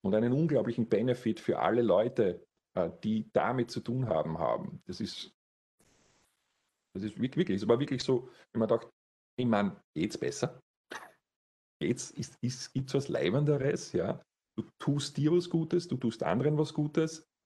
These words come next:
Und es ist nicht so, dass die Dinge, die ich unterrichte jetzt an der Fachhochschule oder am Wifi, äh, dass, dass ich da Leuten nichts gebe. Ja? Nur das ist eine Ebene, die hat nichts mit irgendeinem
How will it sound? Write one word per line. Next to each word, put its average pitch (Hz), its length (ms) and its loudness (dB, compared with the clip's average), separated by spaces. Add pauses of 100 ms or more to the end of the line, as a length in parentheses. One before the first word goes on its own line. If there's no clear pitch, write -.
(640)
Und 117 120 -6
es 104 100 -2
ist 113 160 -2
nicht 170 260 0
so, 120 120 0
dass 113 180 2
die 113 140 0
Dinge, 143 220 0
die 120 200 -2
ich 135 140 -2
unterrichte 120 480 0
jetzt 90 200 2
an 87 80 0
der 82 120 2
Fachhochschule - 540 0
oder 82 140 4
am 78 140 -2
Wifi, 101 360 0
äh, 98 240 6
dass, - 340 -2
dass - 160 -2
ich 101 80 -2
da 92 80 6
Leuten 101 400 6
nichts - 260 2
gebe. 107 500 0 (180)
Ja? 95 280 0
Nur 113 260 4
das 98 360 0
ist 110 100 0
eine 117 120 2
Ebene, 107 360 2
die 98 140 -4
hat 92 160 -2
nichts - 240 -4
mit 101 120 -2
irgendeinem 90 480 0